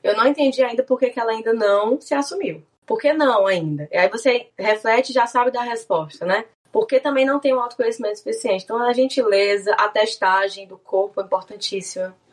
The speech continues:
A gente tá falando aqui sobre validações, né? Coisas que aconteceram com a gente, deu certo. E a gente tá falando sobre coisas que já aconteceram e a gente tá aqui olhando pra trás.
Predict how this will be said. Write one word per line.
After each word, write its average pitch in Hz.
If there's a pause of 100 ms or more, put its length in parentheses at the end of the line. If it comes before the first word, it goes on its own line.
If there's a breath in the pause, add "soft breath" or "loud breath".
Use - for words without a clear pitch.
(100)
A 180
gente 208
tá 220
falando 214
aqui -
sobre 254
validações, 247
né? 185
Coisas 196
que 202
aconteceram 196
com -
a -
gente, 190
deu 175
certo. 175 (120)
E 170
a 170
gente 175
tá 180
falando 180
sobre 180
coisas 180
que 180
já 180
aconteceram 196
e -
a 202
gente 214
tá 208
aqui 220
olhando 220
pra -
trás. 175